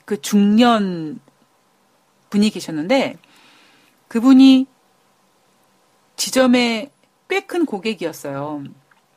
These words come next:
근데 그분은 한 번도 지점에 올 때마다 이렇게 차를 가지고 오지 않으시더라고요. 그래서 '아, 이 동네에 사시나?' 뭐 이렇게 생각을 했었었는데,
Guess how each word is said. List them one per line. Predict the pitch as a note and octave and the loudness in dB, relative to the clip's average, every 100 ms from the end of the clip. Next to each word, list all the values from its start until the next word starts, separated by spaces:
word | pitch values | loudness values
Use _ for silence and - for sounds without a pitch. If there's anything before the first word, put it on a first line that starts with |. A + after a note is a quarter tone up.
| _ _ _ _ _ | _ _ _ _ _
근데 | B3 | -6
그분은 | C4+ B3 D#4 C#4+ D4 G#3+ F#3 - _ _ _ _ _ _ - _ _ _ _ _ | -2 0 4 6 6 4 -2 -12 _ _ _ _ _ _ -20 _ _ _ _ _
한 | - G#4 | -6 -2
번도 | G4+ G4+ F4+ F4 D#4 A#3 | 2 2 2 2 2 0
지점에 | - A#3 C#4 C4 | -2 0 2 2
올 | F3+ | -2
때마다 | - B3 G#3+ F#3 C#4+ F3+ D3 - _ _ _ _ _ _ _ | -4 -2 -2 -2 -4 -4 -8 -16 _ _ _ _ _ _ _
이렇게 | B3 A3+ - | -4 -4 -6
차를 | - G#4+ A#4 | -8 0 0
가지고 | A4 G#3+ A3 A3 | 0 -4 -4 -6
오지 | G3 D#3+ | -4 -6
않으시더라고요. | D3 D#3+ - D#3 C3+ B2+ B2 - - _ _ _ _ _ _ _ | -8 -10 -14 -12 -14 -12 -16 -16 -20 _ _ _ _ _ _ _
그래서 | _ G3+ G#3 G3 - - - | _ -6 -4 -6 -14 -20 -14
'아, | D#3+ D#3+ F3 | -4 -2 -2
이 | F3+ E3+ | -4 0
동네에 | D4 F#4+ F#4+ | 0 0 -6
사시나?' | D#4 G3+ E3+ - A#3 F4+ | -8 -8 -10 -4 -4 -2
뭐 | D4+ | -2
이렇게 | F#3 G#3+ | -2 -4
생각을 | D4 D#4 D4 | 0 2 2
했었었는데, | D4 C#4+ G#3+ F3+ F3 B3 D3+ | -2 -4 -6 -6 -4 -4 -4